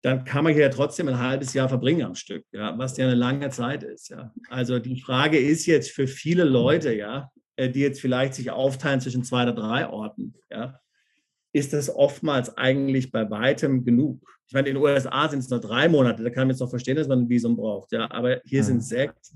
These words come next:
Speaker 1: Ähm, also für viele reicht es effektiv aus, um das zu tun, was sie tun wollen, und die sind dann eh ganz gern wieder mal weg, ja.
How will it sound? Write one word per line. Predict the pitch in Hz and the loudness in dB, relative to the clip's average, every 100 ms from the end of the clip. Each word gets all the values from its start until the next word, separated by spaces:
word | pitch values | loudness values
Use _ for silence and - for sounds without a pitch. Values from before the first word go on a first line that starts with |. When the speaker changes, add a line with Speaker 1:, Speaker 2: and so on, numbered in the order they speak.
| - | -8
Speaker 1:
Ähm, | 120 120 120 120 - _ _ _ _ _ _ _ _ _ _ _ _ _ - | -2 2 2 0 -4 _ _ _ _ _ _ _ _ _ _ _ _ _ -4
also | 120 117 | -4 -2
für | 147 143 | -2 -2
viele | 131 - 160 175 110 | -2 0 4 4 2
reicht | 113 135 156 170 | 0 0 0 -4
es | 135 - | -4 0
effektiv | 135 143 131 143 127 | 0 0 -4 -6 -6
aus, | - 113 156 131 | -4 0 0 0
um | 123 | 0
das | 127 131 | 0 -2
zu | - | -8
tun, | 131 139 143 | -8 -4 -2
was | 139 127 | 0 0
sie | 127 | -2
tun | 131 127 120 | 0 2 4
wollen, | 123 147 131 | 2 0 -2
und | 127 123 | -4 -4
die | |
sind | 123 131 | -2 0
dann | 127 | 2
eh | 113 143 | 0 -4
ganz | 120 110 | -4 -4
gern | 127 117 117 113 | -6 -4 -4 -2
wieder | 120 | -2
mal | 113 110 | -2 -4
weg, | 107 - - | -6 -10 -16
ja. | 123 | -20